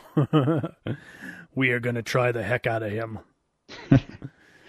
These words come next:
So the door that they are at, that, uh, they wish they had stormed to pick the lock, uh, uh, Colossus just decides that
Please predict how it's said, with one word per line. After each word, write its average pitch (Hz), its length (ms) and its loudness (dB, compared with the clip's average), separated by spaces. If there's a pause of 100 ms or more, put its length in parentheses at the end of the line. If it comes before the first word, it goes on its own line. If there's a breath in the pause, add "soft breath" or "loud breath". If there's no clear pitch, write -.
(180 soft breath)
So 156 320 8
the 143 200 4
door 175 320 8
that 170 120 4
they 165 140 6
are 151 160 8
at, 147 440 6
that, 131 280 0
uh, 127 140 4
they 123 100 0
wish 127 220 2
they 139 80 0
had 123 120 2
stormed 135 260 2
to 127 40 0
pick - 280 -4
the 131 80 -2
lock, 131 380 2 (160)
uh, 131 40 -10
uh, 110 640 -6 (120)
Colossus 127 560 0
just - 240 -10
decides 120 540 -6
that 156 280 6